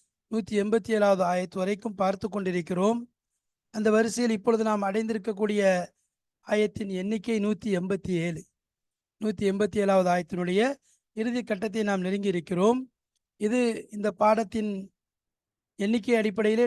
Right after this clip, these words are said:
டூ டபுள் ஃபைவ், இருநூற்றி ஐம்பத்தி ஐந்தாவது பாடத்தை நாம் எத்தியிருக்கிறோம்.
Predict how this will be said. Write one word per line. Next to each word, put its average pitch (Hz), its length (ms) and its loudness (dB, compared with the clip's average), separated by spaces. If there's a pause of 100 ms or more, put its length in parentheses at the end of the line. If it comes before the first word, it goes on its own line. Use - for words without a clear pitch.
(100)
டூ 233 160 0
டபுள் 185 400 -2
ஃபைவ், 180 280 -2 (640)
இருநூற்றி 233 420 2
ஐம்பத்தி 208 500 0
ஐந்தாவது 208 460 4
பாடத்தை 202 600 -2 (380)
நாம் 220 220 0
எத்தியிருக்கிறோம். 175 720 -4